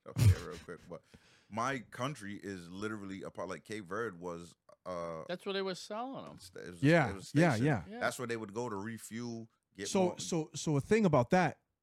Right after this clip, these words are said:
Speaker 3: is that stuff that I found out, I don't know, I don't know if you're both privy to it. This is something I talked to with Ray also, is that, um, on and off air, is that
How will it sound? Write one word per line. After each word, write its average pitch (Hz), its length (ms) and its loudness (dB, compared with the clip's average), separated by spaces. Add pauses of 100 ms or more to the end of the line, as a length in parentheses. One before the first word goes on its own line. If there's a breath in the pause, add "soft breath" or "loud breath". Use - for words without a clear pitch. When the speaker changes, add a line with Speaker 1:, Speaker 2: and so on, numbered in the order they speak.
Speaker 3:
is 123 140 2
that 120 200 0 (140)
stuff - 300 -4
that 120 100 4
I 151 160 8
found 175 320 6
out, 175 160 6
I 123 80 2
don't 127 120 6
know, 131 180 4
I 117 60 -2
don't 123 140 4
know 127 140 6
if 117 80 -4 (400)
you're 113 160 2
both 120 260 2 (140)
privy 143 240 4
to 147 200 6
it. 147 140 2
This 131 160 0
is 139 80 -2
something 131 260 4
I 120 80 6
talked 135 300 4
to 135 80 6
with 107 160 6
Ray 127 280 6
also, 107 440 2
is 104 140 2
that, 107 260 2 (440)
um, 104 420 2 (100)
on 139 160 6
and 120 100 6
off 139 220 4
air, 98 240 0 (400 soft breath)
is 113 160 2
that 113 240 2